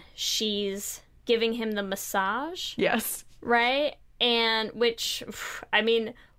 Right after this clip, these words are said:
Speaker 1: we are absolutely not getting into all of the very, very problematic things in this movie that do not hold up nineteen years later.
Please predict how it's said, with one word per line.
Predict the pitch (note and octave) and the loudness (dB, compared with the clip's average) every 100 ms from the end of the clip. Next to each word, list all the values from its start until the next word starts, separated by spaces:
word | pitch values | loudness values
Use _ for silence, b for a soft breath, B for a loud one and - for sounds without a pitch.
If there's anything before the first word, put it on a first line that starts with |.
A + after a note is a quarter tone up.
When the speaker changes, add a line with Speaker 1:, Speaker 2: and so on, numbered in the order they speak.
| - | 0
Speaker 1:
we | D4 E4+ | 4 4
are | D#4 - | 4 2
absolutely | C4 C4+ - C#4 C4+ A3+ | 2 2 0 2 2 2
not | G#3+ G#3+ A3+ | 4 2 2
getting | G#3+ G#3 | 0 0
into | G#3+ G#3 - | 0 0 2
all | G3 G3+ | 4 4
of | A3 | 0
the | G3 | -6
very, | G3 F4 E4+ A3+ G3 | -4 0 4 2 2
very | A#3 A#3+ A#3 | 2 2 2
problematic | A#3 G#3 G3+ G3 G3+ - | 2 2 2 2 0 0
things | C4 B3+ C4+ | 2 2 4
in | B3+ | 2
this | C4 | 4
movie | A#3 G3+ G3 F#3 | 2 2 2 0
that | F3 F3 - | 0 -2 -2
do | C#4+ E4+ | 2 2
not | E4+ D#4 D4 | 2 2 2
hold | C#4+ C#4+ C#4 B3+ | 4 4 4 4
up | A3 G#3 - | 2 0 -2
nineteen | F#3+ G3 F3 A#3 G#3 | 0 0 0 -2 0
years | G#3 A3 | 0 0
later. | G#3+ F#3+ F#3 F3+ F3 E3+ | 0 0 2 2 2 0